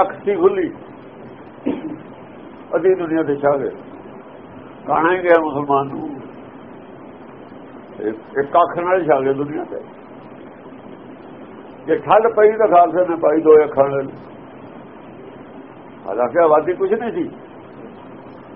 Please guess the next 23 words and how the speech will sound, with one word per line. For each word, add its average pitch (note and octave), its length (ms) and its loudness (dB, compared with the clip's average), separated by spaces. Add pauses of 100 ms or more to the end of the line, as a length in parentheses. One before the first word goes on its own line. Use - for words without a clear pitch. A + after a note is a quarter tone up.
(520)
ਬਿਨਾਂ G4 300 4
ਮੀਰ G#3 200 2
ਦੇ G#3+ 120 4
ਚੇਲਾ F#3+ 440 6
ਬਣਿਆ, G3+ 340 0 (1400)
ਪ੍ਰਭਾਵਿਤ E3 480 2
ਹੋਇਆ F3 220 8
ਤਾਂ G3 120 2
ਗੁਰਮਤਿ F#3 420 0
ਹੋਇਆ। G#2 260 2 (1300)
ਕਿਉਂ? G#3 220 2
ਦੋ D#3+ 260 6
ਅੱਖਾਂ E3 260 0
ਸੀ। D3+ 100 -8 (1600)
ਇੱਕ F#3 240 4
ਅੱਖ F3+ 140 0
ਵਾਲਾ F#3 160 6
ਪ੍ਰਭਾਵਿਤ E3+ 520 0
ਹੋਊ, G#3+ 100 4
ਦੋ F3 240 6
ਅੱਖਾਂ D#3 260 2
ਵਾਲੇ D3 200 0
ਤੇ। C#3 120 -4